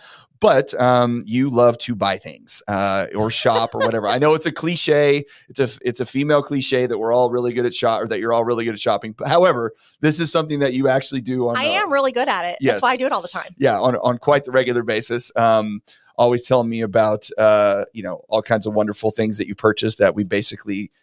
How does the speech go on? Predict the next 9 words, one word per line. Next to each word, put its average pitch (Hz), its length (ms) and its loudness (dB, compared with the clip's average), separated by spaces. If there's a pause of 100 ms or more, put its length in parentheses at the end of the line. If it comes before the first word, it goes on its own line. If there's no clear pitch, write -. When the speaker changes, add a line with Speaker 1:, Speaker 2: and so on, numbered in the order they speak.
(180)
Speaker 1:
in 120 160 -2
your 135 160 6
opinion, 117 380 2
got 107 240 2
for 107 80 -12
free, 120 260 2
essentially, 107 400 -2
but 104 260 -2
whatever. 104 320 -4